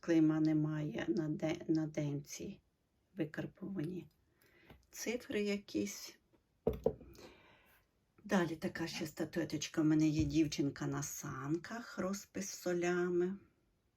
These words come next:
Да, ці роботи трішки грубуваті.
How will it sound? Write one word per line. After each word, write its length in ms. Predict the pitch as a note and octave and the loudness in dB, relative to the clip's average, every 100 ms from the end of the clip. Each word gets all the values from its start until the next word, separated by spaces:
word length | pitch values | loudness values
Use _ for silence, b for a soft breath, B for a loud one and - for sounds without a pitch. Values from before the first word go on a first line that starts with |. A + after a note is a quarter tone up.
| _ _ _ _ _ _ _ _ _ _ _ _ _ _ _ _ _ _ _ _ _ _ _ _ _ _ _ _ _ _ _ _ _ B B B B | _ _ _ _ _ _ _ _ _ _ _ _ _ _ _ _ _ _ _ _ _ _ _ _ _ _ _ _ _ _ _ _ _ B B B B
Да, 220 | - E3+ F3 | 0 2 2
ці 200 | - C#4 | 2 4
роботи 460 | G#3 G3 G3 - | 4 2 0 -2
трішки 480 | - F3+ G3 - F3 | -4 -2 -4 -4 -6
грубуваті. 840 | F3 D#3 - D3 - C#3+ - - | -4 -4 -6 -8 -8 -12 -14 -18